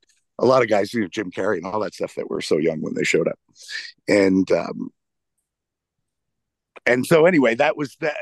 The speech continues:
I had done the stand-up on the Merv Griffin show, and they invited me in for, uh,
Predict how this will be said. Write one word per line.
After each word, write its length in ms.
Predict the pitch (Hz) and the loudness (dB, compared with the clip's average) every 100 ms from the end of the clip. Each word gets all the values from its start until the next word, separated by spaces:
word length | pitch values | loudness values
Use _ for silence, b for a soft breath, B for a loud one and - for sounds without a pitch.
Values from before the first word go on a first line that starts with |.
| - | -8
I 200 | 131 127 | -8 -8
had 160 | 131 131 | -12 -8
done 320 | 135 131 127 | -6 -6 -6
the 180 | 117 107 | -6 -6
stand-up 420 | - 151 147 135 | 0 2 2 2
on 160 | 120 95 | 0 0
the 80 | |
Merv 300 | 95 120 107 | -2 0 0
Griffin 240 | - 185 160 | 0 -2 -2
show, 240 | 160 147 | -2 -2
and 80 | 120 | -2
they 80 | 107 | -6
invited 420 | 107 113 107 104 | -4 -4 -4 -8
me 220 | 101 101 | -8 -8
in 140 | 95 98 | -8 -12
for, 420 | - 90 87 85 | -6 -4 -4 -6
uh, 140 | 78 | -8